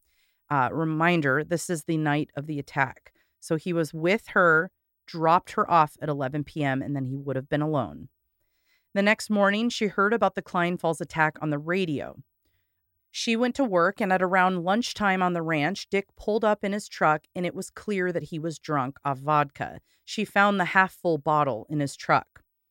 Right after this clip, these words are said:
As she pulled it out to dump the rest of the vodka, she noticed that his toolbox on his truck was missing. She saw it as recently as the night before.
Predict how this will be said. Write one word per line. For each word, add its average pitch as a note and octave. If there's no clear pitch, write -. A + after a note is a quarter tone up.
As A3
she B3
pulled C#4
it A#3+
out A3
to F#3+
dump F#3+
the F3+
rest F3+
of E3+
the E3
vodka, D#3+
she -
noticed G3+
that A3+
his F3+
toolbox F#3+
on E3
his D#3
truck -
was D3+
missing. F3
She -
saw F4
it E4
as G3
recently F3+
as D#3
the E3+
night D3+
before. -